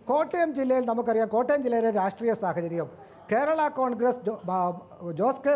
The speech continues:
മാണി വിഭാഗം മുന്നണി വിട്ടപ്പോൾ ക്രിസ്ത്യൻ വിഭാഗങ്ങളെ കോൺഗ്രസിലേക്ക് അടുപ്പിച്ച് നിർത്താൻ കഴിയുന്ന ആളുകളാണ് കോട്ടയം ജില്ലയിലെ കോൺഗ്രസിനെ നയിക്കേണ്ടത്. പക്ഷേ ഇപ്പോൾ കോട്ടയം ജില്ലയിലെ കോൺഗ്രസിനെ നയിക്കുന്ന ആളിനെ നിർദ്ദേശിച്ചത് വെള്ളാപ്പള്ളി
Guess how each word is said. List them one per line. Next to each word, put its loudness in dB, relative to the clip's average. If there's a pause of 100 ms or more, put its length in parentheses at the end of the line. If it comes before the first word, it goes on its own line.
മാണി -2
വിഭാഗം -2 (420)
മുന്നണി 2
വിട്ടപ്പോൾ -2 (400)
ക്രിസ്ത്യൻ 0
വിഭാഗങ്ങളെ 0 (140)
കോൺഗ്രസിലേക്ക് 0
അടുപ്പിച്ച് -2
നിർത്താൻ -2
കഴിയുന്ന 0
ആളുകളാണ് 0 (360)
കോട്ടയം 2
ജില്ലയിലെ 2
കോൺഗ്രസിനെ 0
നയിക്കേണ്ടത്. 0 (580)
പക്ഷേ 0 (120)
ഇപ്പോൾ 0 (120)
കോട്ടയം 0
ജില്ലയിലെ 2 (120)
കോൺഗ്രസിനെ 0
നയിക്കുന്ന 0 (300)
ആളിനെ 0 (500)
നിർദ്ദേശിച്ചത് 2 (380)
വെള്ളാപ്പള്ളി 2